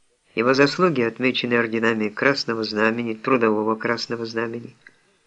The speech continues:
Отечественной войны, многими медалями, а также нагрудными знаками «Почётный сотрудник госбезопасности» и «За службу в разведке».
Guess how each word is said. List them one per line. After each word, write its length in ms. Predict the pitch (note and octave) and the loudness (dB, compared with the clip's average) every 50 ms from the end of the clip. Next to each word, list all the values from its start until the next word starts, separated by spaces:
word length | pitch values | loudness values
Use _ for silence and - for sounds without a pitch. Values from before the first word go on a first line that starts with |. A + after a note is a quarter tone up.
| - - | -4 -2
Отечественной 720 | A2+ A2+ - D3 C#3+ - C3 B2 - - A#2+ A#2 A#2 A2+ | -2 0 2 2 2 2 0 -4 -4 -4 -2 -2 0 0
войны, 460 | A2 A2+ A2 G#2+ G2+ G#2+ A2+ B2 C3 - _ _ _ _ _ _ _ _ _ _ _ _ _ _ _ _ _ _ _ _ _ _ _ _ _ _ | 2 2 2 2 0 0 -2 -2 -4 -10 _ _ _ _ _ _ _ _ _ _ _ _ _ _ _ _ _ _ _ _ _ _ _ _ _ _
многими 460 | - A#2 A#2 C3 C#3+ C#3 D3 C#3 C#3 C#3 | -8 0 2 4 4 4 4 2 2 2
медалями, 640 | C#3+ D3+ D3 B2 A2+ A2 A2 A2+ A#2 A#2+ B2 C3 C#3+ - _ _ _ _ _ _ _ _ _ _ _ _ _ _ _ _ _ _ _ _ _ _ _ | 2 2 2 4 4 4 4 4 0 -2 -6 -10 -14 -16 _ _ _ _ _ _ _ _ _ _ _ _ _ _ _ _ _ _ _ _ _ _ _
а 100 | B2 A#2+ | 0 4
также 320 | - C#3+ D3+ D3+ D3 D3+ | 6 6 6 6 6 6
нагрудными 600 | C#3+ C#3 C3 A#2 A#2+ D3 D3+ C#3 C3+ C3 B2 A#2+ | 6 6 4 4 2 2 2 2 0 -2 -2 -2
знаками 520 | A2+ G#2+ A2 A#2+ C3 - - C3 B2+ B2 A#2 | -2 0 2 4 4 4 2 -2 -4 -4 0
«Почётный 540 | - A2+ A2+ A2 - C3 B2 - - A#2 | 2 2 2 4 4 2 2 2 -2 -4
сотрудник 560 | A2+ - A#2+ A2+ - A#2+ B2 A2+ A2 A2 A2 G#2+ | 0 0 0 0 0 -2 -2 0 0 0 0 2
госбезопасности» 1160 | G#2+ A2+ A2 G#2 G#2 G#2+ G#2 G#2 G2 - A#2 C#3 C#3+ - D#3 D3+ - - - - D3 C#3+ - - | 0 0 0 0 -4 -4 -4 -4 -2 2 2 0 2 0 -6 -8 -8 -6 -4 -4 -4 -4 -4 -4
и 80 | A#2 | -4
«За 160 | A2 A2 A2+ | 0 0 0
службу 380 | A2 - C3 C3+ B2+ A#2+ A#2+ B2 | 0 0 0 -2 0 0 -2 -4
в 80 | A#2+ A#2 | -2 -2
разведке». 580 | B2+ A#2 A2+ G#2 G2 F#2 - - - - - | -2 -2 -2 -4 -6 -6 -6 -10 -16 -18 -18